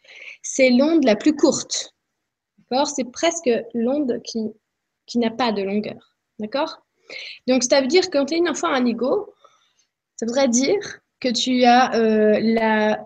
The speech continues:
simplement la conscience qu'il y ait une multitude de réalités. Tu as la conscience d'une multidimensionnalité, d'accord ? Donc, c'est pour ça qu'on a dit c'est indigo. Je veux dire, c'est, je veux dire, je veux pas, je veux pas, euh, complètement, euh,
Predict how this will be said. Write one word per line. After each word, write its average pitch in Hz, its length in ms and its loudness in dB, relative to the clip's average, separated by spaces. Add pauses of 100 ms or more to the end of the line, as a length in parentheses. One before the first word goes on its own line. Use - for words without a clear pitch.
simplement 285 540 0
la 285 120 0
conscience 302 640 -2
qu'il 220 240 -2
y 240 160 0
ait 285 160 2 (460)
une 233 420 4
multitude 330 840 6
de 269 80 4
réalités. 226 520 2
Tu 226 80 -4
as 247 120 2
la 285 160 0
conscience 349 480 -2
d'une 240 280 2
multidimensionnalité, 262 1300 2 (460)
d'accord ? 311 420 -8 (540)
Donc, 277 140 2
c'est 302 140 2
pour 285 120 -2
ça 415 80 2 (100)
qu'on 294 160 2
a 233 100 4
dit 277 180 2
c'est - 120 -4
indigo. 214 460 -2 (920)
Je 220 80 0
veux 269 100 2
dire, 359 140 4
c'est, - 280 0 (560)
je - 140 -10
veux 247 40 -2
dire, 294 120 2
je 262 100 2
veux 247 100 2
pas, 427 160 6 (240)
je 226 140 0
veux 233 100 4
pas, 330 280 4
euh, 214 60 4
complètement, 254 880 0
euh, 202 220 2